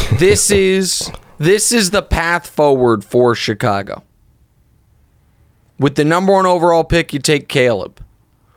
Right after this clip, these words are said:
Speaker 1: With the number three overall pick, which you might have thanks to the trade with the Panthers, you draft Marvin Harrison from Ohio State. And this offseason,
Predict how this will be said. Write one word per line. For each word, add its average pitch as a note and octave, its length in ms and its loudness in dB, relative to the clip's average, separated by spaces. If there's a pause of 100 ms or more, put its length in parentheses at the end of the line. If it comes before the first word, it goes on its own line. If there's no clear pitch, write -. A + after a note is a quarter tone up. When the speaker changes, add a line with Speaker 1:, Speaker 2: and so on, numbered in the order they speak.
(360)
Speaker 1:
With D3 480 0
the C#3+ 180 0
number E3+ 320 0
three A3+ 460 0
overall C#3 480 2
pick, C#3 380 -2
which C3 200 -2
you C#3 60 0
might C#3 260 0
have C3+ 480 -2 (280)
thanks C#3+ 320 -2
to D3+ 80 -6
the C3+ 80 0
trade C3+ 420 0
with C3 180 -2
the B2+ 80 -4
Panthers, B2 640 -2 (220)
you C3 80 -2
draft C3+ 300 -2
Marvin C3+ 360 0
Harrison B2+ 480 0
from A#2+ 180 -2
Ohio A#2 380 0
State. G#3+ 460 -2 (840)
And C#3+ 160 0
this B2+ 160 0
offseason, F3 760 0